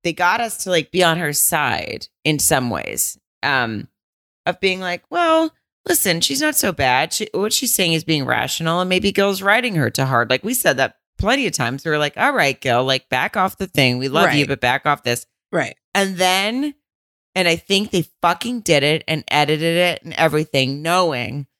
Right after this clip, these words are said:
Speaker 1: that on decision day, they were gonna stay together and we were gonna, and then that two weeks later, or however much time it was in the real life, probably a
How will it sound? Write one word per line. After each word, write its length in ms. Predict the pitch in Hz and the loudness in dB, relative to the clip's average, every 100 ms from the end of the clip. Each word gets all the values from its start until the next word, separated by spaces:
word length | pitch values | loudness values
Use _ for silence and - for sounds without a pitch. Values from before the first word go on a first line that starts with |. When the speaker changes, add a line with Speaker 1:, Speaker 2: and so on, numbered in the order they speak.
| _ _ | _ _
Speaker 1:
that 100 | 160 | 0
on 120 | 143 | 0
decision 640 | 139 139 - 226 214 185 | 0 -2 2 2 2 -2
day, 480 | 165 139 131 131 143 - _ _ | 0 2 2 2 -2 -12 _ _
they 100 | 151 | 0
were 100 | 139 | 2
gonna 160 | 131 131 | 0 0
stay 380 | - - 175 214 | 0 0 0 2
together 500 | 220 175 156 160 151 | 2 0 0 0 -4
and 180 | 104 143 | -2 -2
we 60 | |
were 80 | 131 | 0
gonna, 200 | 160 - - _ | 0 0 -6 _
and 160 | 156 147 | 0 2
then 120 | 147 | 2
that 180 | 135 - _ | 0 -2 _
two 220 | - 359 392 | -2 0 2
weeks 340 | 381 - - | 2 0 -2
later, 500 | 196 165 156 160 165 _ - | 2 2 2 -4 -6 _ -4
or 340 | 151 127 139 | -2 0 0
however 280 | 185 202 202 | 2 0 -2
much 260 | 185 - | -8 -6
time 260 | - 170 156 | -2 0 0
it 100 | 110 | 0
was 280 | 135 135 135 | 2 0 -2
in 80 | 135 | -6
the 80 | |
real 180 | 127 147 | 0 2
life, 320 | 113 117 131 - | 2 2 -2 -4
probably 380 | 135 127 120 | 0 0 0
a 60 | 117 | -2